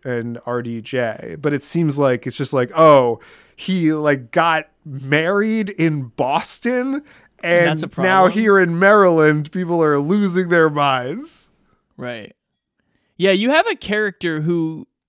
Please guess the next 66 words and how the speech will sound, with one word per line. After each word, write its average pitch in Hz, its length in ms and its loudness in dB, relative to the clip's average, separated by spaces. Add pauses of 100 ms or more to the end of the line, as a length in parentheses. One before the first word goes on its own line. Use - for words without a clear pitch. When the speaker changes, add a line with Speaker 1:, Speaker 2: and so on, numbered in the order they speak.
(300)
Speaker 2:
is 208 180 -4
obviously, 240 460 -2
like, 151 160 -2
a 139 80 -6
flawed, 151 600 2
unlikable 143 540 -6
character 143 380 -6
in 135 60 -6
the 139 80 -8
movie, 180 200 0
but 156 160 -2
you 233 140 -4
are 381 180 4
meant 285 260 -2
to - 80 2
empathize, 226 600 2
I 143 80 -4
think, 160 260 -6
a 160 40 -4
little 165 260 -2
with 156 140 -4
her 156 100 -2
lot 170 240 2
in 160 60 -8
life, 135 240 -6
'cause 151 120 -6
this 165 160 -6
is 160 80 -8
one 170 160 -4
of 160 60 -6
those 151 180 -2
movies, 156 360 0
right, 139 180 -2
where, 143 160 -4
like, 131 180 -8
every 170 280 0
sibling's 160 420 -2
a 147 60 -2
little 151 280 -4
right 151 240 0
and 143 140 -6
a 143 40 -6
little 147 280 -4
wrong, 139 480 -4 (400)
and 143 140 -6
you 143 100 -4
have 151 320 0
that 147 180 -4
character, 156 440 -2
Joanne, 147 460 -6
be 139 120 -8
like, 120 420 -10 (540)
"Did 135 180 -10
you 170 60 0
ever 170 120 -2
think 151 280 -6
about 135 220 -8
what 135 160 -8
it 131 80 -12
would 120 180 -18
mean 151 480 -12
to, 127 220 -10
like, 120 460 -16
embarrass 135 540 -10
us 135 300 -12
by 117 380 -18